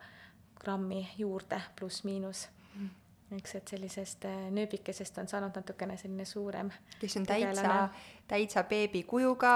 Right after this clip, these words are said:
Speaker 2: ja
Speaker 1: Jaa.
Speaker 2: liigutab ringi ja toimetab. Mm.
Speaker 1: Jaa, ja kõik, äh, kõik nii-öelda, kui õnnestub veel vaadata sellises kolm D pildis, siis, äh,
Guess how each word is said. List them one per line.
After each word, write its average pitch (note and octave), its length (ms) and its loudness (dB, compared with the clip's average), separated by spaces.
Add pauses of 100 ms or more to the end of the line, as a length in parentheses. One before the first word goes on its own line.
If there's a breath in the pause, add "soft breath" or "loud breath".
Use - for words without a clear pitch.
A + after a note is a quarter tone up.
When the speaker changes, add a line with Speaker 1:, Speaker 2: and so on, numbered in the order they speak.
Speaker 2:
ja G#3+ 80 4
Speaker 1:
Jaa. F3+ 540 4
Speaker 2:
liigutab G3 480 0
ringi B3+ 360 4
ja F3 500 4
toimetab. F3+ 440 0 (160)
Mm. F#3+ 180 -2
Speaker 1:
Jaa, G3 380 -2
ja G3 160 -6
kõik, G#3 380 0
äh, F#3+ 260 2
kõik G#3 240 -2
nii-öelda, F#3+ 320 -2 (300 loud breath)
kui F#3+ 180 2
õnnestub G3 340 0
veel F#3 120 -2
vaadata F#3+ 360 -2
sellises F3+ 460 -8 (140)
kolm A3+ 340 2
D G3 80 0 (1000)
pildis, G3+ 460 0
siis, F#3 160 -4 (100)
äh, F#3 220 0